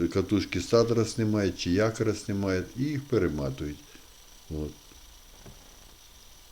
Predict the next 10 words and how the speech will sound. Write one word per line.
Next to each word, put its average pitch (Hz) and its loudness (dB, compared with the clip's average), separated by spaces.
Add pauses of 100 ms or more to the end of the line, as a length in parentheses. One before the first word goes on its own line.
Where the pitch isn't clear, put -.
(1800)
Так 107 -4
що 110 0
от, - -2
отак - 4
производиться 101 2
ремонт 90 0 (200)
тягового 98 0 (380)
двигуна. 82 2 (2000)
Тягового 98 -2
двигуна. 85 0